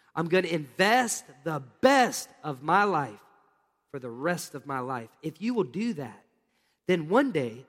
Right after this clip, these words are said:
long, long time from now, this will still be this.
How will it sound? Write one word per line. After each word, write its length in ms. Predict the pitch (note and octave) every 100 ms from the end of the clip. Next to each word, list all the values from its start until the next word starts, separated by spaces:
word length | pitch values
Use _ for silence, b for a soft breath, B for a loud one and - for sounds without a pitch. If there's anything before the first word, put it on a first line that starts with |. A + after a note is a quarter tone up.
| _ -
long, 600 | C3 G#3 C#4+ A#3 C#3+ A2+ - _ _ _ _ _ _ _ _
long 260 | D#3 A#3+ C4
time 260 | - F#3 C3
from 220 | - A#2+
now, 180 | A2 _ _ _ _ _ _ _ _ _ -
this 200 | A#3+ G#3+
will 80 |
still 240 | E3+ - E3+
be 160 | D#3
this. 480 | D#3 G#3+ - - -